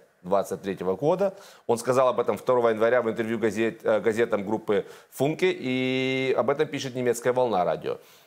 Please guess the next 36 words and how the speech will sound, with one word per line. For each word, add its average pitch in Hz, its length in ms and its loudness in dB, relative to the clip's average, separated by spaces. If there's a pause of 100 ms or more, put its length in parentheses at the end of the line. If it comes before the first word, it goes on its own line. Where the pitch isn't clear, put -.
(140)
Армия 123 500 2
Украины 117 800 0
и - 20 6
России, 104 320 0
по 160 120 4
его 127 120 4
оценкам, 127 420 0
в 98 40 -8
ближайшие 117 540 2
месяцы 143 420 -2
могут 120 480 0
пойти 120 560 -2 (240)
в 95 120 -10
наступление 120 580 0
для, 110 160 0
для 110 360 0
достижения, 110 800 -2 (440)
а, 113 420 4
военных 113 420 0
целей. 87 420 0
В 85 80 -6
начале 117 380 2
лета 147 180 2
стоит 123 240 -2
ожидать 113 260 0
прекращения 110 500 -2
огня. 107 440 0 (260)
Москва 107 380 2
поймет 117 320 2
бессмысленность 98 800 -4
дальнейших 104 400 -2
боев, 131 400 0
как - 100 -14
я 131 60 -2
уже 127 100 -4
написал. 123 520 0